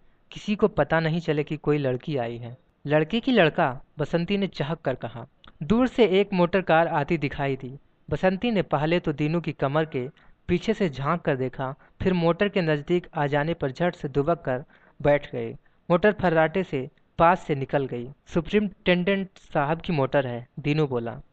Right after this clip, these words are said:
साइकिल पर भाग निकलने की योजना बसंती ने ही बनाई थी, लेकिन भागने के बाद क्या होगा, इसका उसे कोई ध्यान नहीं आया था। दीनू उसे कहाँ ले जाएगा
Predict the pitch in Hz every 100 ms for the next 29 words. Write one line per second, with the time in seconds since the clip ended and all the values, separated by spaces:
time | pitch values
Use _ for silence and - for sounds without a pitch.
0 | - - _ - 170 180 226 233 220 175
1 | 147 156 160 - _ 156 151 170 196 190
2 | 160 143 143 151 147 135 151 156 185 151
3 | 135 180 151 120 120 - 117 - _ _
4 | 190 196 240 185 165 165 202 208 180 139
5 | 156 165 175 135 135 143 185 - _ _
6 | - 190 - 233 220 - 214 190 190 147
7 | 143 147 143 147 123 120 - 120 117 _
8 | _ _ - 143 170 190 185 180 - 143
9 | 156 170 175 170 160 165 175